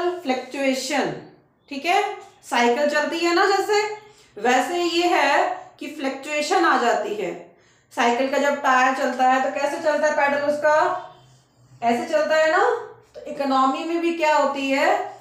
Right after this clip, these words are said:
फ्लक्चुएशन आ जाती है, कभी अप कभी डाउन।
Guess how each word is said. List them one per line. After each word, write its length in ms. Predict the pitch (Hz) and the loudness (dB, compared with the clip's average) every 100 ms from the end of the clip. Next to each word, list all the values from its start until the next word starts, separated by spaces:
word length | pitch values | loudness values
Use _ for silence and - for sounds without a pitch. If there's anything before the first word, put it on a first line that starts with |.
| - | -20
फ्लक्चुएशन 840 | - 277 262 - 302 294 - 339 320 | -14 -4 -4 -4 -8 -6 -2 0 2
आ 140 | 285 | 2
जाती 380 | 247 233 226 233 | 2 0 -2 -2
है, 200 | 233 - - | -2 -2 -2
कभी 240 | 202 214 - | -4 -4 -2
अप 540 | 240 294 302 - - _ | 0 0 0 -6 -16 _
कभी 240 | 285 254 - | -4 -2 0
डाउन। 320 | 269 214 165 | 2 2 -2